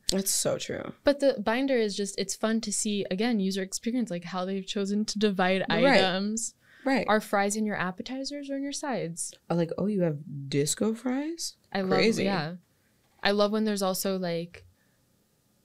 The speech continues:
Speaker 2: especially New York diners are usually, like, Greek owned.
Speaker 1: Mm-hmm.
Speaker 2: And then there's, like, a whole Greek menu, and it's just like,
Speaker 1: So true.
Speaker 2: why do you have, like, fish and random,
Speaker 1: Yes.
Speaker 2: like,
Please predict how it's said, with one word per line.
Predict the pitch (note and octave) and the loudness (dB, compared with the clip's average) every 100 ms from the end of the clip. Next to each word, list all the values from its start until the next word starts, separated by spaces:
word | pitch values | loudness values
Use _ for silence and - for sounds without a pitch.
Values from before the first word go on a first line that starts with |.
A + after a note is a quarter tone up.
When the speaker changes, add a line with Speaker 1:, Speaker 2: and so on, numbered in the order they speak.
| _ _ _ | _ _ _
Speaker 2:
especially | G3 G3+ G3 G#3+ | 0 2 0 0
New | G3 | 0
York | F3+ F3+ | 0 -2
diners | F3 E3+ F3 F3 | -2 -2 -2 -2
are | F3 E3+ | -2 -2
usually, | E3+ E3+ E3+ E3 | -2 -4 -4 -4
like, | E3 | -4
Greek | D#3+ D#3+ - | -6 -6 -4
owned. | D#3+ D#3+ F3+ G3+ | -4 -2 -2 0
Speaker 1:
Mm-hmm. | G#3 F3+ | 2 4
Speaker 2:
And | D#3+ G3+ | 2 2
then | |
there's, | G3 F#3+ | 2 0
like, | F#3 | 0
a | F3 | 0
whole | G3 | 0
Greek | F#3 F3 F3 F3 | 0 -2 -4 -2
menu, | F3 D#3+ F3+ F#3+ F#3+ | -2 0 0 0 0
and | F3+ | -2
it's | E3+ E3+ | -2 -4
just | F3+ E3+ | -6 -2
like, | F3+ E3+ | 0 2
Speaker 1:
So | E3 | 2
true. | D3 E3 E3 E3+ | 2 4 4 4
Speaker 2:
why | E3+ E3+ | 0 0
do | E3+ | -2
you | E3+ | -4
have, | E3 D#3+ D#3+ | -6 -6 -6
like, | E3 F3 - | -6 -8 -10
fish | - - E3+ D#3+ E3 - | -20 -6 -4 -2 -4 -4
and | D#3+ D3 D3+ D3+ | -4 -6 -6 -4
random, | D3+ D#3 D#3+ | -4 -4 -2
Speaker 1:
Yes. | G3+ C4+ F#3+ E3+ E3 F#3+ | 0 0 0 -2 -4 -4
Speaker 2:
like, | E3+ D#3 | -4 -8